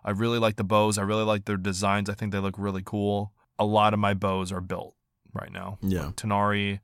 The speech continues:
Speaker 1: Ganyu, Yoimiya. Bows are my favorite. My least favorite is probably,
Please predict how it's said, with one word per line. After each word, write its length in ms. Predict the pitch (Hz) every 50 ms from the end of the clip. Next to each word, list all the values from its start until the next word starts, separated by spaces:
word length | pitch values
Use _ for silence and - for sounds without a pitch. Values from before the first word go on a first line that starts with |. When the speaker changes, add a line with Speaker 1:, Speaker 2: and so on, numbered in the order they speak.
| _ _ _ _ _ _ _
Speaker 1:
Ganyu, 840 | - 113 101 104 104 101 104 104 104 101 101 101 101 101 98 101 95
Yoimiya. 720 | 98 90 90 92 92 98 104 104 101 101 101 101 98 92 - - - _ -
Bows 220 | 123 123 127 120
are 80 | 123 117
my 120 | 113 104
favorite. 340 | 101 - 113 104 101 101 98
My 140 | 98 98 98
least 440 | 101 101 104 117 139 156 - -
favorite 500 | - 170 160 160 156 175 185 185 190 - - _ _ _ _ _ _ _ _ _ _ _ _ _ _ _ _ _ _ -
is 240 | 113 113 107 104
probably, 1040 | - - - - - 117 117 131 139 151 147 143 151 151 147 143 139 139 139 139 131